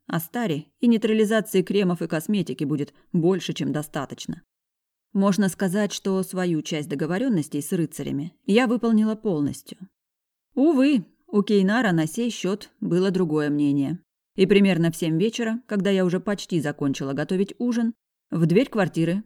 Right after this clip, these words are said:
постучали. Появление Кейна неожиданностью не стало,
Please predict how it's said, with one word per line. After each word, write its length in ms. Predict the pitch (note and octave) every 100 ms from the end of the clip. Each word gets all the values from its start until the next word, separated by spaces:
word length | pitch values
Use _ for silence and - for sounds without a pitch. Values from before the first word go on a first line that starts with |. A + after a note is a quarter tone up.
| -
постучали. 680 | F3 - F3 - C3+ C3+ F#3+ _ _ _ _ -
Появление 560 | F3+ F3+ G3+ A3 G#3
Кейна 360 | F#3 A#3 A#3 D3+
неожиданностью 680 | D#3 E3 F3 G3+ G3 F#3+ G3+
не 100 | G#3+
стало, 460 | G#3+ B3 D#3+ C3+